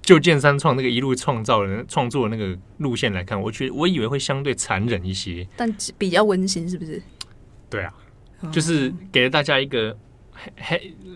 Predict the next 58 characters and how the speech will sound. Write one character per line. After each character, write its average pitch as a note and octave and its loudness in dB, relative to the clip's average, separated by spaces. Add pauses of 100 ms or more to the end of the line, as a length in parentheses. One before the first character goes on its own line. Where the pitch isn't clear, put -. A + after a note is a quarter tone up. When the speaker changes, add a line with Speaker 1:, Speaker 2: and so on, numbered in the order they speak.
(180)
Speaker 1:
接 F#3 6
近 F3 6
happy D3 2
ending C3 2
的 F2 -6
东 F2+ -8
西。 F#2+ -10
Speaker 2:
哦。 D#3+ -8 (440)
Speaker 1:
因 B3+ 2
为 C4 2
之 C#4 -2
前 G3+ 0 (300)
那 G2+ 0
个， G2 0 (100)
我 C#3+ 0
们 D3+ 2
之 A3+ -2
前 F3+ 8
不 D#3 -2
是 D#3+ -2
在 D#3 2
写 F#2 -2
镜 C3+ -6
头 G#2 -2
背 A#2 0
后 A2 0
有 G2 -2
写 F#2 -6
到 G#2 -4
那 G2+ -6
个， E2+ -10 (760)
那 A#2 -6
个 A2 -4
巨 A#2+ 0
人 G2+ 0
神 F#2+ -4
话 G#2 2
嘛？ E2+ -6
Speaker 2:
嗯， F#3+ -2
嗯， E3+ -6
嗯。 F3 -8 (200)
Speaker 1:
北 A2 2
欧 B2+ 4
巨 C3 2
人 F2 0
嘛。 E2 -10
Speaker 2:
嗯。 F3 -4 (340)
Speaker 1:
然 C#3+ 4
后 F#3+ 6
因 G#3 0
为 G#3 4
以 D#3 2
前 A#2+ -2
剑 D3 0
三 C#3 4
创 C3 0
有 F#2 -2
说 G#2 0